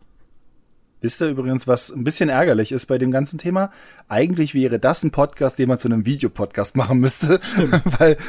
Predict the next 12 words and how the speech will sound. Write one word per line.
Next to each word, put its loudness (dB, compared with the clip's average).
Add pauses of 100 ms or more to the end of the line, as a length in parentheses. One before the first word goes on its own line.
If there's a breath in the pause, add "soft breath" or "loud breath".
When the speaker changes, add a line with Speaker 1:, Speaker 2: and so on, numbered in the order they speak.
(120)
Speaker 1:
da, 4 (440)
einfach 0
um 0
das 0
mal 2
zu -2
zeigen, 0
äh, -20 (400)
was -2
das -8
alles 0
so 2